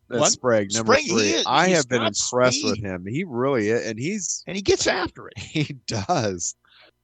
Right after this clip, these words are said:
Speaker 2: I
Speaker 1: He,
Speaker 2: mean,
Speaker 1: he's
Speaker 2: for
Speaker 1: small. He's the smallest guy
Speaker 2: Yeah.
Speaker 1: out there by far.
Speaker 2: Yeah.
Speaker 1: I mean, but what they got him, five seven, one fifty, but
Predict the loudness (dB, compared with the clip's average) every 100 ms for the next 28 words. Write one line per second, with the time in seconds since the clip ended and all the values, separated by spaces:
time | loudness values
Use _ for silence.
0 | -2 2 2 2 0 -2 -2 2 4 6
1 | 4 2 -2 -4 4 4 6 6 6 6
2 | 6 2 2 0 2 2 2 0 0 0
3 | -2 -4 -6 -10 -10 -4 -4 -6 -12 -8
4 | -6 -4 -4 -4 -4 -6 0 2 2 0
5 | -4 -4 -6 -6 -4 -4 -4 -6 -10 -8
6 | -8